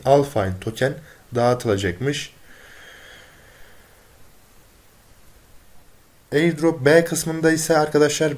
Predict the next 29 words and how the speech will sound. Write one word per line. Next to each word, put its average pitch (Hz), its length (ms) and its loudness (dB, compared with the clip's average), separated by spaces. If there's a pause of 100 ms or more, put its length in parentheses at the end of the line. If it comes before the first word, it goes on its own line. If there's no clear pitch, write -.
(120)
bizim 156 300 0
katılacağımız 139 720 0
kısım 139 360 -6
burası. 143 460 0 (140)
Sosyal 143 440 -2
medya 101 300 0
üzerinden 123 540 0
görevleri 107 440 0
tamamlayarak 131 680 -2 (200)
Airdrop 110 520 -2
B 123 180 2
kısmına 90 360 -8
katılacağız 127 600 -4 (140)
ve 120 140 -8
totalde 123 480 -2
seksen 123 520 -4
bin 104 40 -4
adet 101 340 -4
Alpine 110 480 -2
token 127 360 -4 (760)
dağıtılacakmış 127 960 0
Airdrop 101 440 0
kapsamında. 123 760 -2 (840)
On 156 240 0
beş 151 120 2
Şubat 143 520 -2 (200)
saat 123 400 0
dokuz 131 280 -2
ile 139 300 2